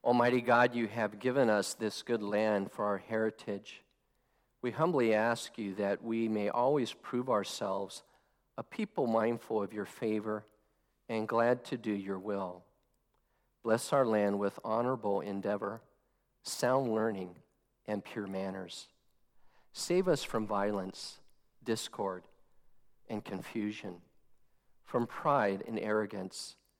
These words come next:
and from every evil way. Defend our liberties and fashion into one united people, the multitude brought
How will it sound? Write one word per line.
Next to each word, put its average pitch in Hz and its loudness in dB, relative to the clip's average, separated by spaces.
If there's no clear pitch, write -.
and 113 -6
from 117 -2
every 113 -4
evil 107 -6
way. 92 -4
Defend 113 2
our 127 6
liberties 113 2
and 113 -2
fashion 101 -6
into 113 -6
one 107 2
united 110 0
people, 101 -6
the 113 -6
multitude 117 0
brought 113 4